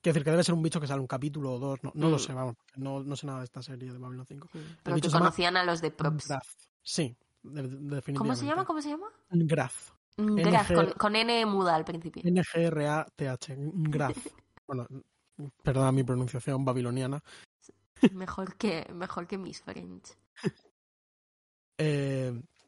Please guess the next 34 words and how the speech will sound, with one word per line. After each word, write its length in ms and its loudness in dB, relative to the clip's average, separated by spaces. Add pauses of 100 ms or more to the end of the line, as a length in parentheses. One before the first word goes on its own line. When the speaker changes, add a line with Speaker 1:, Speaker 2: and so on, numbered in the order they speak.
(420)
Speaker 1:
y 120 2
nada, 180 2
pues 140 -2
este 200 -4
bicho 380 -4
que 180 -6
es, 260 -10
eh, 480 -8
que 100 -8
gira 240 -2
la 80 2
cabeza 300 -2
de 80 0
repente 320 -2
sin 180 -6
fuste, 560 0 (460)
eh, 240 -4
Speaker 2:
Bueno, 180 4
la 120 6
Speaker 1:
ella 80 2
Speaker 2:
que 80 2
gira 260 4
la 100 4
cabeza 300 4
sin 160 -2
fuste 240 -2
es 100 -2
ella, 320 0
eso 200 -6
te 100 -10
iba 100 0
Speaker 1:
Ella, 80 0
Speaker 2:
a 40 0
Speaker 1:
sí, 40 -6